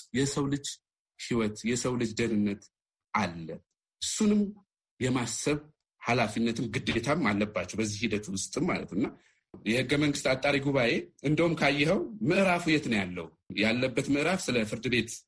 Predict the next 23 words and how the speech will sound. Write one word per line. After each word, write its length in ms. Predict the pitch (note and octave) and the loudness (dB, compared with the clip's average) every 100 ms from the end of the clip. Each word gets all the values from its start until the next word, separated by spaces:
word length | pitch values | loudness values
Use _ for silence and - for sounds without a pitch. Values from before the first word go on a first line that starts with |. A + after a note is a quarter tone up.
| _ - | _ -2
በሚደነግገው 600 | B2+ C3 B2+ A#2+ A2+ A#2+ | 0 2 2 2 0 0
ድንጋጌ 420 | A#2 A2+ A2+ A2 B2+ | 2 0 2 2 2
ነው። 100 | F#2 | 0
እንግዲህ 260 | G#2 A2+ A#2+ | 2 2 0
ህገ 160 | A#2+ C#3 | 0 0
መንግስታዊ 320 | C3+ C3+ C#3+ | 0 0 -2
ፍርድ 180 | C3+ C3 | -2 -4
ቤት 140 | C3+ C3 | -2 0
ለማውጣት 360 | C3 B2+ B2 | 0 0 2
ያሰቡ 300 | C3 - C#3+ C3+ | 0 0 0 2
ይመስለን 360 | A#2+ - A#2 A2+ | 0 0 0 0
ነበር። 240 | G#2 G#2+ | 0 -2
በኋላ 300 | A#2 A#2+ A#2 A2+ | 0 2 2 2
ላይ 140 | C3+ | 0
ያው 180 | A#2 F#2+ F2+ | 0 -2 -2
ፖለቲካውን 560 | G#2+ G2+ - A2 G#2 G2+ - F#2+ | -2 -2 -2 -2 0 -2 -4 -2
አመዝኖ 360 | G2 F#2 A2+ B2+ | -2 -2 -4 -2
ወደ 160 | G2 F#2+ - _ _ _ - | -2 -2 -4 _ _ _ 0
አማካሪነት 760 | A#2+ C#3 C#3 C3 - C3 B2 A#2 G#2 | 2 2 4 2 4 0 0 0 0
የቀየሩት 460 | G#2 B2+ B2 B2 A#2 | 2 2 2 0 0
ነው 100 | A2 | 0
የሚመስለው። 420 | G#2+ G#2 - | 0 -2 -2
እና 100 | A2 | -2